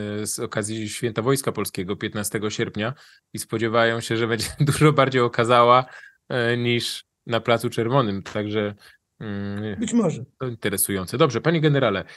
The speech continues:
Speaker 1: e, front, bo to jest sprawa, e, kluczowa i najważniejsza. Tak jak powiedziałem, ostatnio mieliśmy zaszczyt dzięki panu porozmawiać z, z panem i z pułkownikiem armii ukraińskiej.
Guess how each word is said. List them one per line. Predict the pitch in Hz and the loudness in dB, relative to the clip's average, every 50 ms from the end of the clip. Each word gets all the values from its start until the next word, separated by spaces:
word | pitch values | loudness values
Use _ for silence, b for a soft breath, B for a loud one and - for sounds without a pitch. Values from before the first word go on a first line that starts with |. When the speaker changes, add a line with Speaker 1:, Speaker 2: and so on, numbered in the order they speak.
| b b b - | b b b -4
Speaker 1:
e, | - 113 113 117 117 117 117 117 120 117 117 120 113 | 0 2 2 4 4 4 4 4 4 2 2 2 0
front, | 104 - 165 147 123 - - - _ _ _ - | 2 4 4 4 4 2 -2 -12 _ _ _ -2
bo | 113 120 120 117 113 113 113 | 0 2 4 4 4 2 2
to | 110 - 135 | 0 0 0
jest | 131 127 - | 2 2 0
sprawa, | - - 135 127 113 113 110 107 107 107 107 104 - - 117 110 104 110 | 0 2 2 2 4 4 4 4 2 2 0 -2 -4 -6 -6 -4 -4 -4
e, | - | -4
kluczowa | - 135 131 117 - - - - 123 104 113 120 131 | -2 -2 -2 -4 -4 -6 -2 -2 0 0 0 0 -2
i | - 123 | -2 -2
najważniejsza. | 120 120 113 113 110 107 120 107 - 117 | -2 -2 -2 -2 -2 -2 -4 -4 -4 -4
Tak | - 127 - | -6 -6 -8
jak | 123 - | -8 -6
powiedziałem, | - 117 110 107 120 120 113 113 | -4 -2 0 0 0 0 0 -2
ostatnio | 104 - - 131 - 123 113 107 104 b b b b b - | -4 -2 -2 -2 -2 -2 -4 -4 -6 b b b b b -8
mieliśmy | - 120 120 - - 123 120 113 110 110 107 104 104 107 107 113 110 | -8 -6 -6 -6 -6 -4 -4 -2 -2 -2 -4 -4 -6 -6 -8 -8 -6
zaszczyt | 107 104 127 127 117 - - 120 107 | -4 0 0 0 0 0 -4 -8 -6
dzięki | - 117 107 - - | -6 -8 -10 -8 -6
panu | - 120 120 117 113 110 | -4 -4 -2 -2 -4 -6
porozmawiać | - 110 107 104 107 120 117 107 107 104 - - | -4 -4 -4 -4 -4 -4 -4 -2 -2 -4 -4 -6
z, | - - 117 110 104 101 98 - | -6 -6 -4 -4 -4 -2 -2 -2
z | - | -2
panem | - 127 117 117 127 127 | 0 0 0 0 -2 -4
i | 117 | -6
z | - - | -8 -8
pułkownikiem | - 117 107 - 113 107 123 120 - 117 107 110 | -8 -8 -6 -4 -4 -4 -4 -6 -4 -6 -4 -4
armii | 110 107 101 101 104 - | -4 -6 -6 -6 -6 -6
ukraińskiej. | 160 139 - 143 120 113 110 - - - 107 113 135 | -6 -4 -2 0 0 -2 -2 -6 -6 -6 -6 -6 -6